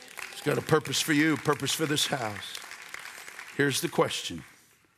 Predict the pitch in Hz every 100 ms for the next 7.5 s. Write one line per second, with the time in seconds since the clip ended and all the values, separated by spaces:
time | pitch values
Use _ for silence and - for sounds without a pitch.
0 | _ _ _ _ _ _ _ _ _ _
1 | - 131 - 151 151 143 113 87 67 _
2 | _ _ _ _ _ _ _ _ - 123
3 | 104 - 151 101 - _ _ _ _ _
4 | _ _ _ _ _ _ _ _ _ _
5 | _ 104 107 120 - - 107 85 67 -
6 | _ _ _ _ _ _ _ 104 101 98
7 | - 87 - -